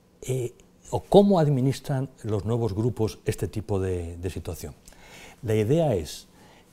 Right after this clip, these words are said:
tengo que convencer a la opinión pública del país que me está haciendo la guerra, uno, que la guerra no se va a acabar, dos,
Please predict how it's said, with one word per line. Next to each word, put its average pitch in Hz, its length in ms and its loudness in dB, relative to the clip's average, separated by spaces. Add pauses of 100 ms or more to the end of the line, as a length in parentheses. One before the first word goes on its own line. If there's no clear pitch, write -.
(120)
tengo 185 400 4
que 143 140 0
convencer 117 680 -2 (480)
a 107 140 0
la 104 120 2
opinión 113 560 0
pública 123 720 -2
del 98 260 -2
país 139 440 4 (100)
que 87 140 -6
me 82 100 -6
está 104 240 -2
haciendo 110 540 -2
la 117 140 -2
guerra, 139 420 -4 (320)
uno, 113 340 4 (680)
que 120 120 2
la 104 180 2
guerra 165 340 2
no 127 160 0
se - 180 -4
va 107 160 -2
a 107 40 -2
acabar, 82 400 -6 (760)
dos, - 600 2